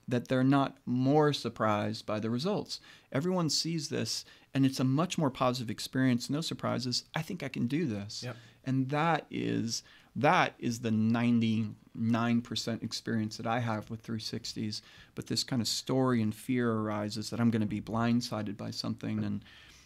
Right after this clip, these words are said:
Speaker 1: I think a lot of this work around three sixties moves from the place of people are good.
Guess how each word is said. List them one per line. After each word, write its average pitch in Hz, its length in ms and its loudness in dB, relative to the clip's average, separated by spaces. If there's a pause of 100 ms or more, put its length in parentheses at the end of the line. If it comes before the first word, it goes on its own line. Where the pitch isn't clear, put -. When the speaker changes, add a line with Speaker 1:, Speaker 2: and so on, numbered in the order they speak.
(240)
Speaker 1:
I 131 80 4
think 127 140 6
a 127 40 4
lot 123 220 8
of 123 100 4
this 117 200 2
work 117 220 2
around 110 240 2
three 113 140 -2
sixties 117 400 -2
moves 120 240 4
from 110 160 0
the 107 60 2
place 117 460 -2
of 107 300 -8 (500)
people 147 320 4
are 120 140 4
good. 120 480 4